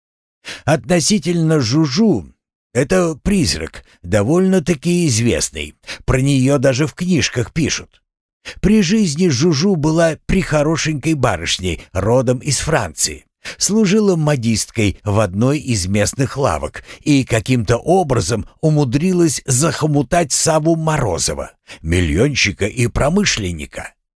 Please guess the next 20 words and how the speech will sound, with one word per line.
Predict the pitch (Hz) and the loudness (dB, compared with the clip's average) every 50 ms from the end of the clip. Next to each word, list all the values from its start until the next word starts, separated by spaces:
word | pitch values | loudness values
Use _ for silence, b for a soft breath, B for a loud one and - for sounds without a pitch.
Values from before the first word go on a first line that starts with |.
| _ _ _ _ _ _ B B B B - | _ _ _ _ _ _ B B B B -4
До | 139 170 180 | 0 0 2
сих | - - 151 110 - | 2 0 -2 -2 -2
пор | - - 95 80 82 | -2 0 0 0 0
не | 82 101 98 | -2 -2 -2
понимаю, | 78 - 90 87 87 85 95 117 123 113 101 87 | -2 -2 -4 -4 -2 -2 0 0 0 0 0 -2
где | 78 80 71 76 90 95 98 | -4 -8 -6 -2 0 2 2
они | 95 95 101 110 107 | 2 2 2 0 0
пересечься | 95 - 131 139 147 135 - - 180 156 101 - - - - 104 | 0 0 -2 0 0 -2 0 0 0 0 -2 -2 -2 -2 -2 -2
могли. | 87 85 85 71 76 78 69 65 - _ B B B B | -4 -4 -6 -6 -6 -6 -6 -8 -8 _ B B B B
Вроде | - - 156 170 196 202 170 180 180 | -4 0 2 2 2 2 2 2 2
бы | 160 180 180 175 135 - - | 2 2 2 2 0 -2 -2
ничего | 147 165 170 160 123 - - 120 110 127 165 160 165 | 0 0 0 2 2 0 0 0 2 0 0 0 2
общего. | 180 175 - - - - 73 - - - _ _ _ _ _ _ _ _ _ _ B B B B B - | 0 0 0 0 -4 -4 -4 -6 -10 -18 _ _ _ _ _ _ _ _ _ _ B B B B B -2
Ладно | 135 160 180 175 160 143 120 113 113 110 | 0 2 2 2 2 0 0 0 -2 0
бы | 101 113 117 113 120 - | 0 0 0 0 0 0
она | 127 123 117 123 127 127 131 131 | -2 -2 0 2 0 0 0 -2
проституткой | - - 165 160 - - 185 190 - - 117 85 - - 101 90 | -2 -4 -4 -4 -4 -4 -4 -4 -2 -2 -2 -2 -2 -4 -4 -4
была, | 78 71 82 80 76 71 B B B B _ _ | -2 -2 -2 -2 -2 -4 B B B B _ _
тогда | - 71 69 71 78 - 113 135 143 | -8 -8 -4 -2 -2 0 0 0 -2
ясно. | 151 160 143 190 165 131 - - - - - - | -2 -2 -2 -2 0 0 -2 -6 -6 -8 -14 -20